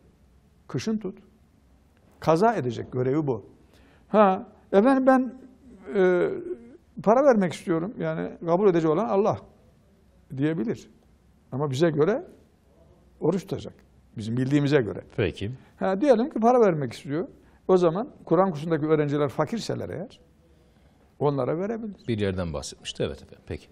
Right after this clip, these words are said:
Speaker 1: E, fakirseler, o fakir çocuklara verebilir. Ama ergenlik çağını geçmiş olan.
Speaker 2: Ancak bu orucuna kefaret olarak değil yani. Buradan hocam,
Speaker 1: Fi-,
Speaker 2: hocamın
Speaker 1: o
Speaker 2: sözünü
Speaker 1: fidye,
Speaker 2: çok
Speaker 1: o
Speaker 2: iyi
Speaker 1: ben,
Speaker 2: anlamak
Speaker 1: ben, ben
Speaker 2: lazım.
Speaker 1: fi-, bu yani fidye,
Speaker 2: Peki.
Speaker 1: ben fidye vereceğim diyor. Fidye verecekse, normalde dediğim gibi bir,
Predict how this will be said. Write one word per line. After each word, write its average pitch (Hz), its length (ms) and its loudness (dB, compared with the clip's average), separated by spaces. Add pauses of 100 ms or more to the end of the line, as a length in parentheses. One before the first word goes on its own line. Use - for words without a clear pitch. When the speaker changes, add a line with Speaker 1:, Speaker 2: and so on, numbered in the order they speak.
(100)
Speaker 1:
E, 131 40 -10
fakirseler, 156 640 -2
o 175 120 -2
fakir 160 260 -4
çocuklara 147 500 -4
verebilir. 214 520 -4
Ama 185 320 0 (300)
ergenlik 170 400 0
çağını 170 260 -2
geçmiş 151 380 -6
olan. - 140 -10 (360)
Speaker 2:
Ancak 139 420 0
bu 185 180 4
orucuna 127 300 0
kefaret 127 500 0
olarak 120 360 0
değil 120 180 4
yani. 90 280 -4
Buradan 113 300 -2
hocam, 113 280 0
Speaker 1:
Fi-, 113 60 -2
Speaker 2:
hocamın 127 260 6
Speaker 1:
o 156 40 6
Speaker 2:
sözünü 131 320 6
Speaker 1:
fidye, 127 100 0
Speaker 2:
çok 143 120 8
Speaker 1:
o 160 80 6
Speaker 2:
iyi 143 80 8
Speaker 1:
ben, - 60 8
Speaker 2:
anlamak - 200 2
Speaker 1:
ben, 170 160 4
ben 87 120 2
Speaker 2:
lazım. 135 220 2
Speaker 1:
fi-, 190 140 -4
bu 170 220 2
yani 151 320 0
fidye, 143 580 4 (220)
Speaker 2:
Peki. 110 220 -2
Speaker 1:
ben 220 140 6
fidye 247 260 4
vereceğim 139 360 6
diyor. 117 120 -6
Fidye 202 300 6
verecekse, 202 580 4
normalde 151 500 4
dediğim 156 300 0
gibi 139 220 -2
bir, 196 300 4